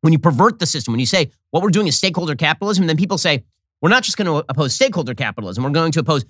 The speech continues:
capitalism broad writ." That's a problem. But the attempt to wrest power away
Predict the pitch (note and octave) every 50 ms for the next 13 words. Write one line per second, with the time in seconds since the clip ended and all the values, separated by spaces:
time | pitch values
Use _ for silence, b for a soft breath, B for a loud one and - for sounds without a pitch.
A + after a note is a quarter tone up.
0 | _ _ - G3+ G#3 G#3 - G3 F3 D#3 C3+ C#3+ B2 A2 D3+ D#3 D#3 F#3 A3+ -
1 | - _ _ _ _ C#3+ C#3+ D#3+ D#3 - A3+ A3+ G#3 - - - - - _ _
2 | _ _ _ _ _ _ _ _ _ _ _ _ _ _ _ _ _ _ _ _
3 | _ _ _ G3 F#3 - _ _ _ _ _ _ - C#3 E3+ D#3+ C#3+ - _ _
4 | _ _ E3 - - B3 B3 D#3 - - - D3+ C#3+ B2+ A#2 G#3+ B3+ B3 - -
5 | _ E3 F#3+ F#3+ E3+ C3+ B2+ - C#3 D3+ C#3+ G3 F3+ G2+ C#2+ -